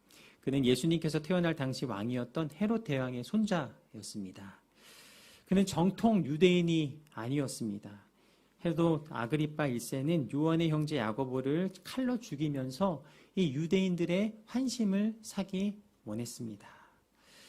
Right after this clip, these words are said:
예수님의 제자 야고보가 죽임을 당하자 그의 생각대로 유대인들이 너무나도 기뻐했습니다. 그는 기뻐하는 유대인들의 모습을 보면서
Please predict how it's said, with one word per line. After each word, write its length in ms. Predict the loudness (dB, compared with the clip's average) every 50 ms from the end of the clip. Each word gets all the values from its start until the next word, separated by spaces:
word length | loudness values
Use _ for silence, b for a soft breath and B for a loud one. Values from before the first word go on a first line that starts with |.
| B B B B B B -2
예수님의 400 | 0 2 2 4 4 6 6 4
제자 280 | 4 2 2 2 2 2
야고보가 680 | 2 0 0 0 0 2 2 2 2 2 2 0 0 -2
죽임을 420 | -4 -4 -2 0 0 0 -2 -4
당하자 680 | -6 -8 -8 -8 -8 -8 -6 -4 -2 -2 -2 -4 -8 -12 -18 _
그의 280 | -8 -4 -2 0 0
생각대로 640 | 0 -2 -4 -4 -4 -6 -6 -6 -6 -4 -4 -4 -4 -6
유대인들이 760 | -6 -2 0 2 2 2 0 -2 -2 -2 0 -2 -2 -2 B B B B B -10
너무나도 600 | -6 -2 0 2 4 4 4 4 4 2 0 -4
기뻐했습니다. 840 | -8 -10 -6 -6 -6 -6 -6 -8 -12 -12 -14 -14 -16 -18 -20 -20 -20 _ _ b b b b b b b b
그는 300 | -4 0 2 2 2 2
기뻐하는 720 | 0 -4 -6 -2 0 0 2 2 2 0 0 -2 -2 -4
유대인들의 500 | -6 0 2 2 2 2 0 0 0 0
모습을 380 | 0 -2 -4 -4 -4 -4 -4 -2
보면서 680 | -2 -2 -2 0 -2 -2 -2 -4 -4 -4 -4 -6 b